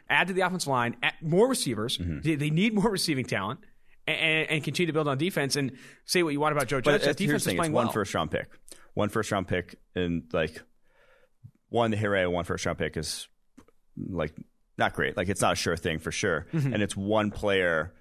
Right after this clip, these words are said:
Speaker 2: uh, that honestly they've been drafting, like, nose tackles and
Speaker 1: True.
Speaker 2: safeties
Speaker 1: Well, you'd have to
Speaker 2: or
Speaker 1: make some
Speaker 2: cornerbacks
Speaker 1: investments in
Speaker 2: that
Speaker 1: free agency, too.
Speaker 2: pull
Speaker 1: I
Speaker 2: out
Speaker 1: mean, you
Speaker 2: guns
Speaker 1: have to
Speaker 2: and
Speaker 1: bring
Speaker 2: stuff.
Speaker 1: in a Will Fuller. You'd have to add, like, you have to bring in one of the top receivers in free agency. You have
Speaker 2: Yeah.
Speaker 1: to try and find ways to build up that offense.
Speaker 2: Yeah.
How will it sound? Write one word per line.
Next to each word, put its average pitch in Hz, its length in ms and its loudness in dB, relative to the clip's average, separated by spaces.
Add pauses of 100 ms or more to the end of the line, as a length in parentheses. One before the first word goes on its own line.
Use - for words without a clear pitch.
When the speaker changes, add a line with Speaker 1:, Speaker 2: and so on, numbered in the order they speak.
(300)
Speaker 2:
uh, 82 520 2
that 85 360 0
honestly 87 320 -2
they've 90 120 0
been 90 100 -2
drafting, 85 320 -2
like, 85 120 -2 (220)
nose 101 300 -2
tackles - 640 -6
and 76 260 -4 (380)
Speaker 1:
True. - 200 0
Speaker 2:
safeties 107 200 0
Speaker 1:
Well, 185 80 4
you'd 190 120 2
have 294 120 2
to - 60 0
Speaker 2:
or - 20 2
Speaker 1:
make 254 140 0
some - 100 2
Speaker 2:
cornerbacks - 40 4
Speaker 1:
investments 190 360 2
in 104 60 4
Speaker 2:
that 90 80 4
Speaker 1:
free 139 120 0
agency, 135 260 0
too. - 300 -4
Speaker 2:
pull 107 120 0
Speaker 1:
I - 20 4
Speaker 2:
out - 40 4
Speaker 1:
mean, 160 80 0
you 147 40 0
Speaker 2:
guns - 100 2
Speaker 1:
have 185 120 2
to - 60 -2
Speaker 2:
and 139 40 -6
Speaker 1:
bring 156 140 0
Speaker 2:
stuff. 151 80 0
Speaker 1:
in - 0 -
a 131 60 0
Will 135 160 2
Fuller. 104 460 0
You'd 131 100 0
have 151 120 0
to 165 80 0
add, 147 220 -2
like, 131 180 0
you 147 80 2
have 165 140 2
to 165 80 -4
bring 143 180 0
in 135 80 0
one 127 120 0
of 123 40 0
the 117 80 0
top - 220 -2
receivers 110 580 -2
in 113 140 -4
free 110 180 -2
agency. 98 300 -2
You 104 80 -4
have 147 100 0
Speaker 2:
Yeah. - 60 2
Speaker 1:
to - 60 -8
try 147 120 -2
and 117 100 -4
find 127 200 0
ways 117 180 0
to 104 60 -8
build 120 240 0
up 110 100 -2
that 107 120 0
offense. 107 460 -2
Speaker 2:
Yeah. - 140 -2